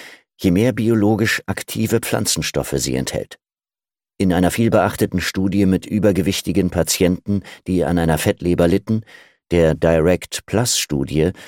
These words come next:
wurde die mediterrane Ernährung bei einer zweiten Teilnehmergruppe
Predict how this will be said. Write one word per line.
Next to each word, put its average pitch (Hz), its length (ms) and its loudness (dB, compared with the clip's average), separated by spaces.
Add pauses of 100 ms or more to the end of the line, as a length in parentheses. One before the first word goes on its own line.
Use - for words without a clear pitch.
(320)
wurde 107 400 2
die 104 160 0
mediterrane 101 720 0
Ernährung 90 640 2
bei 76 200 0
einer 80 240 -2
zweiten 92 460 -2
Teilnehmergruppe 82 840 0